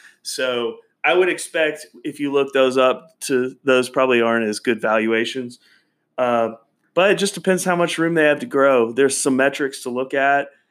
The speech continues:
Um, some of the metrics I use is I like to, I go on Yahoo and I look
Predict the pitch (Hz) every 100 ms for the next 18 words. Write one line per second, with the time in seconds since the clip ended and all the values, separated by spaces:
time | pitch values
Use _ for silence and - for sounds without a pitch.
0 | _ _ - 123 120 113 113 _ - -
1 | 175 180 147 151 151 139 135 135 139 143
2 | 147 139 - - 135 131 131 135 131 131
3 | 143 127 120 117 - _ - 131 139 135
4 | 127 123 135 131 156 156 165 _ _ _
5 | - 131 127 127 131